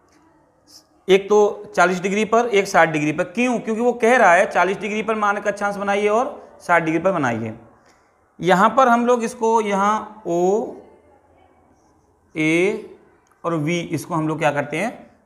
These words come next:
नाम दे देते हैं। ऐसे ही हम इसको क्या करेंगे, यहाँ पे सी और इसको डी नाम दे देते हैं। सी यानी कि चालीस डिग्री कोण को दिखा रहा है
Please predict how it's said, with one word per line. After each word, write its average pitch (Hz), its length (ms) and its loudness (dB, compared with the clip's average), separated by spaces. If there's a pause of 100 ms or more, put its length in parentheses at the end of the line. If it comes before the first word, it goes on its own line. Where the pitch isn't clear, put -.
नाम 143 240 0
दे 131 120 0
देते 123 260 -2
हैं। 113 320 -8 (1200)
ऐसे 196 240 4
ही 247 80 4
हम 233 160 2
इसको 226 260 0
क्या 208 160 4
करेंगे, 208 360 -2
यहाँ 190 400 0
पे 190 200 -6
सी 190 600 -8 (420)
और 156 100 -4
इसको - 600 -2
डी 170 280 -2
नाम 151 240 2
दे 139 120 0
देते 127 280 -2
हैं। 117 200 -4 (640)
सी 226 380 0
यानी 185 220 2
कि 202 120 -2
चालीस 175 300 2
डिग्री 190 180 -2
कोण 185 220 0
को 196 100 -2
दिखा 175 240 2
रहा 180 140 6
है - 300 0